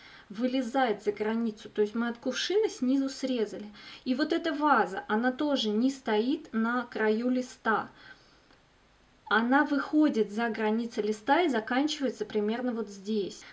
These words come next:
Таким образом, мы можем передвигать наши предметы внутри работы, если у нас что-то не очень выгодно. То есть мы берем и двигаем, как нам больше нравится. Например, смотрите, у нас есть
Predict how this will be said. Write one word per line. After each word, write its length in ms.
Таким 380
образом, 520
мы 120
можем 320
передвигать 760
наши 340
предметы 600
внутри 640
работы, 680
если 420
у 60
нас 200
что-то 360
не 160
очень 360
выгодно. 480
То 140
есть 160
мы 140
берем 560
и 80
двигаем, 560
как 260
нам 240
больше 340
нравится. 580
Например, 640
смотрите, 680
у 80
нас 320
есть 400